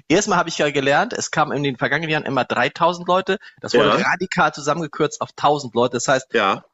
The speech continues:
Speaker 1: sechsundsechzig, zwei Drittel der bisher Eingeladen waren nicht da, gab's viele, die traurig waren.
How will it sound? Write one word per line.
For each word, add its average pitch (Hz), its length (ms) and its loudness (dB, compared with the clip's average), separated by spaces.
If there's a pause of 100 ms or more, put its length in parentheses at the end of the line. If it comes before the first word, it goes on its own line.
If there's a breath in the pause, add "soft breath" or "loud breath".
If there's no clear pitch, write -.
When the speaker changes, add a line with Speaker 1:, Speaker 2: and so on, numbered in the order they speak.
Speaker 1:
sechsundsechzig, 151 540 -2
zwei 147 240 0
Drittel 160 340 -4 (180)
der 131 120 4
bisher - 460 0
Eingeladen 143 380 0
waren 127 120 2
nicht 127 160 -6
da, 190 140 2
gab's - 280 -2
viele, 147 200 -2
die 123 100 -2
traurig 165 360 0
waren. 170 160 0